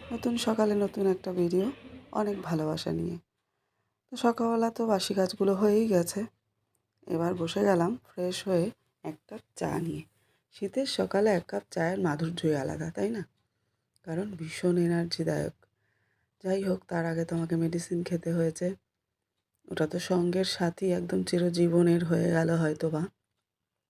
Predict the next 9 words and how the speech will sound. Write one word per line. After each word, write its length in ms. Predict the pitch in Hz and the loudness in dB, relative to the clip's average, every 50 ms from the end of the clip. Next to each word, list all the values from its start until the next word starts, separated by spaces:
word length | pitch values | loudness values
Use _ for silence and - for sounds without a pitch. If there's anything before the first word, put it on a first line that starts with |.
| _ _ _ _ _ _ _ _ _ _ _ _ _ _ _ _ _ _ _ _ _ _ _ _ _ _ _ | _ _ _ _ _ _ _ _ _ _ _ _ _ _ _ _ _ _ _ _ _ _ _ _ _ _ _
আগামীতে 460 | 170 165 160 165 160 160 165 160 170 | -2 0 2 2 2 2 2 2 2
আবার 220 | 175 180 175 175 175 | 2 4 2 2 0
কি 160 | - 185 175 | 0 -2 -4
চিরসঙ্গী 640 | 175 - 180 175 175 175 185 180 175 170 165 175 175 | 0 2 2 2 2 2 4 4 4 4 4 4 4
হবে 240 | 175 170 170 180 | 4 4 4 4
তা 160 | 180 - 180 175 | 4 4 4 6
জানি 280 | 175 170 160 160 160 | 6 6 6 6 4
না 140 | 165 160 160 | 2 2 2
সাথে। 380 | - - 160 156 - 165 156 | 2 0 0 -2 -2 -6 -10